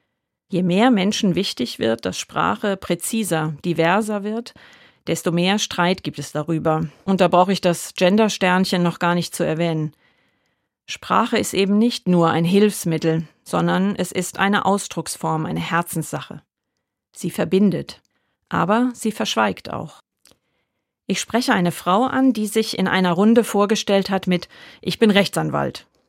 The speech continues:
Ich spreche sie an, denn mir selbst käme tatsächlich nicht in den Sinn, mich vorzustellen mit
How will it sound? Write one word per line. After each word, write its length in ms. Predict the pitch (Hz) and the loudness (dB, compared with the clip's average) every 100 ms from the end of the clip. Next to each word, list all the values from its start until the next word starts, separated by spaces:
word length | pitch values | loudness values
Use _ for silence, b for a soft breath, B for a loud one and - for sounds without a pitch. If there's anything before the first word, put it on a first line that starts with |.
| _ _ _ | _ _ _
Ich 140 | - - | -8 -6
spreche 380 | - 170 170 165 | -2 -2 0 -2
sie 180 | 170 | 0
an, 220 | 165 185 214 | 2 4 4
denn 160 | 185 | 4
mir 300 | 180 180 170 | 4 2 0
selbst 400 | 160 202 233 - | 2 0 0 -4
käme 280 | 226 202 196 | 0 2 2
tatsächlich 600 | 202 185 - 196 214 - | 0 -2 0 0 -2 2
nicht 220 | 220 214 | 2 2
in 120 | 160 | 0
den 160 | 165 160 | 0 0
Sinn, 240 | 165 170 175 | 2 2 2
mich 180 | 165 | 0
vorzustellen 680 | - 180 175 180 - 180 170 | 0 0 0 -6 -2 0 2
mit 220 | 170 165 | 0 -2